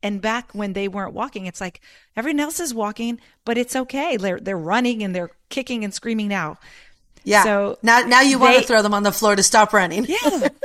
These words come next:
Speaker 1: So it's like, I, I don't know why it took them forever, but it's just what it is. And we can't compare because it doesn't, it, it doesn't mean anything, whether a six-year-old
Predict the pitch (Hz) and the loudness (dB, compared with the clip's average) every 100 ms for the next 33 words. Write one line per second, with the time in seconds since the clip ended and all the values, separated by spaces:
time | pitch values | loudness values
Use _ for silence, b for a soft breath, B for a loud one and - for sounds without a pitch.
0 | 269 - 269 269 262 - 233 226 - - | -6 -4 -2 -2 -2 -2 -4 -4 -6 -8
1 | - - 208 214 220 220 214 214 233 247 | -6 -6 -4 -4 -2 -2 0 0 0 -4
2 | 294 - 277 277 285 294 269 226 - 214 | -8 -6 -6 -4 -4 -4 -4 -2 -2 -4
3 | 247 - 233 233 240 370 214 185 - 196 | -6 -6 -4 -2 -2 -4 -4 -6 -10 -8
4 | 196 196 190 - B B B 214 - 269 | -8 -10 -12 -16 B B B -10 -4 -6
5 | - 233 277 285 214 196 196 180 214 208 | -4 -4 -2 -2 -4 -6 -6 -4 -4 -6
6 | 214 - 208 - _ - 208 226 208 - | -10 -8 -8 -10 _ -8 -4 -2 -4 -6
7 | 190 190 175 165 175 170 175 175 - 220 | -4 -4 -4 -8 -8 -8 -8 -8 -8 -8
8 | - 202 190 185 180 | -6 -6 -6 -6 -8